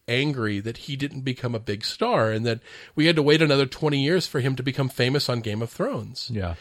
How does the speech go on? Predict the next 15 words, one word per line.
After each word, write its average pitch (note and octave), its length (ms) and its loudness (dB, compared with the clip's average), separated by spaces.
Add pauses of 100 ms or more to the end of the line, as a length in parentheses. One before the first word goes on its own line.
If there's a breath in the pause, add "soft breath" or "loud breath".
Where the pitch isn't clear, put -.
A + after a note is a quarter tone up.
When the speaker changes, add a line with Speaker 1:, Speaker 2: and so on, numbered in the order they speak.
(160 loud breath)
Speaker 1:
Because F#3 280 4
he's A3+ 120 2
spectacular B3+ 840 -2
in F#2 100 -2
this F#2 220 -12
movie. F#2+ 340 -6
Speaker 2:
I, C3+ 80 0
Speaker 1:
He - 220 -4
Speaker 2:
I, E3+ 380 6
I D3 120 4
just D#3+ 220 0
had D3 120 6
a C3 60 6
thought B2 300 4
here, G#2+ 340 2